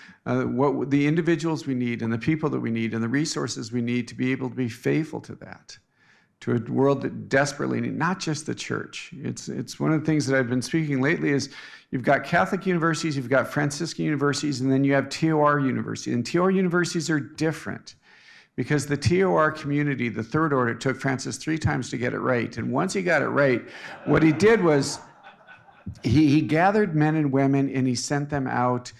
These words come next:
into the field, into business, into law, into health, all of those things. That's how Franciscan T O R was gonna be different. The Lord is inviting this university, this community, our students, our alumni,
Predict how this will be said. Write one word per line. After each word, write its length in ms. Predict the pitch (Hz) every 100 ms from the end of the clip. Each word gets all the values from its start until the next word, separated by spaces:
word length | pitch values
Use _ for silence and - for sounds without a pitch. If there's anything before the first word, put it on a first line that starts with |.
| - - _ -
into 260 | 123 135
the 120 | 120
field, 560 | 113 - 143 117 - - 120
into 220 | 107 117
business, 800 | 104 135 131 113 98 - - - -
into 240 | 110 113
law, 540 | 113 120 123 113 107 - -
into 280 | 110 107 113
health, 420 | 107 135 123 - 127
all 240 | 147 208
of 120 | 175
those 260 | 143 120 -
things. 240 | 127 120
That's 420 | - 151 185 196
how 360 | - - 123 123
Franciscan 600 | - - 113 127 120 127
T 140 | 117 120
O 60 |
R 140 | 113 113
was 120 | -
gonna 140 | 110
be 100 | 135
different. 400 | - 110 - 110 - _ _ _ _ _ _ _ _
The 100 | 139
Lord 280 | 139 165 175
is 480 | 156 156 151 135 139
inviting 680 | 143 131 131 135 135 131
this 220 | 123 120 139
university, 560 | 123 113 123 - 135
this 180 | 113 123
community, 800 | - 123 127 139 139 143 143 131
our 160 | 104 117
students, 480 | - 147 143 135
our 80 | 123
alumni, 540 | 113 117 120 120 117